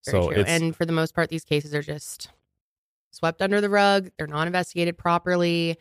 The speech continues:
Speaker 1: And local authorities just blame the tribes for not regulating their people,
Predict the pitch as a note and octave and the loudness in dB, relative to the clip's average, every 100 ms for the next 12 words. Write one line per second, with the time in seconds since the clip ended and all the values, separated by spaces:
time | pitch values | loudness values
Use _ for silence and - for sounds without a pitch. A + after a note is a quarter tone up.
0 | _ _ _ - D3+ D3 D3+ D#3 E3 F3 | _ _ _ -6 -2 0 0 0 0 0
1 | E3 D#3+ E3+ D3+ D3+ D3 - C#3+ D3+ D3+ | 0 0 0 -2 -4 -6 -8 -2 0 2
2 | D3+ D3+ - C#3+ - D3+ A#3+ D#3 D#3 - | 0 -4 -6 -6 -2 2 2 0 -4 -4
3 | D3+ D#3 D3 C#3+ C#3+ D3 C#3+ C#3+ C#3 C3+ | -2 -2 0 -2 0 0 0 -4 -8 -12
4 | - D3 - D2+ - | -4 -4 -2 -6 -6